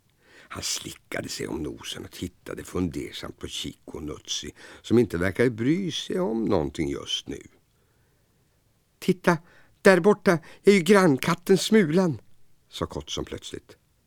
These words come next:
"Var?" utbrast Chico upphetsat. "Kom, Nutsy, så jagar vi iväg henne en bit. Hon blir ju så arg, men det är kul, eller hur? Kom nu då, Nutsy, skynda dig." "Nej, jag kommer inte",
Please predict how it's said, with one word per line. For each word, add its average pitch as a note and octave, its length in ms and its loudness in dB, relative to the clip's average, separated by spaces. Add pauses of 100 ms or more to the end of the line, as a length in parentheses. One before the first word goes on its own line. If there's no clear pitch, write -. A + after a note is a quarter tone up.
(600)
"Var?" G#3 400 8 (380)
utbrast - 640 -4
Chico - 300 -10 (120)
upphetsat. - 580 -12 (260)
"Kom, F3 200 8
Nutsy, - 300 4 (320)
så B2 120 -2
jagar C3+ 280 8
vi C3+ 120 10
iväg B2+ 280 6
henne A#2+ 180 6
en E2+ 180 -2
bit. G2 320 0 (360)
Hon G2 120 -2
blir C3 100 6
ju C3+ 80 6
så - 120 6
arg, - 360 4 (200)
men G2 120 -2
det A2 60 4
är - 40 2
kul, C3 360 4 (140)
eller A#2+ 160 6
hur? C3 300 6 (720)
Kom F#3 200 10
nu C#3+ 80 8
då, B2 120 6
Nutsy, A2+ 420 2
skynda D3 280 6
dig." A#2+ 200 2 (880)
"Nej, F#3+ 840 4
jag C3+ 280 -6
kommer D#3 920 0
inte", - 560 -12